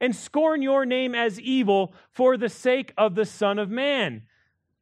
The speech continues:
So if it's for the sake of the Son of Man, it's not as if you're doing, doing anything wrong. I think that's a problem we might have, is if the world rejects it, that somehow we're doing something wrong,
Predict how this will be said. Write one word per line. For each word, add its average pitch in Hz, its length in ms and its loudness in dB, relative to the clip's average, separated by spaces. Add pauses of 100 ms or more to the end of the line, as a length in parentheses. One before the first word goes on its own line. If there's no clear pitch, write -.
So 247 120 2
if 254 60 0
it's 226 80 -8
for 269 100 -2
the 254 80 -2
sake 311 260 0
of 277 60 -8
the 269 80 -4
Son 285 220 0
of 262 60 -2
Man, 285 200 2
it's 190 140 -6
not 277 160 2
as 302 100 -4
if 233 80 -4
you're 247 100 0
doing, 247 380 0
doing 262 240 -2
anything 254 340 -4
wrong. 247 260 2
I 202 60 0
think 247 120 -4
that's 277 160 0
a 233 40 0
problem 233 460 2
we 220 80 -2
might 208 260 0
have, 214 360 0
is 190 140 -2
if 202 100 -2 (340)
the 214 80 6
world 247 300 4
rejects 214 480 2
it, 202 80 -2
that 185 120 -4
somehow 247 400 2
we're 226 140 0
doing 240 300 -2
something 226 440 -2
wrong, 214 560 2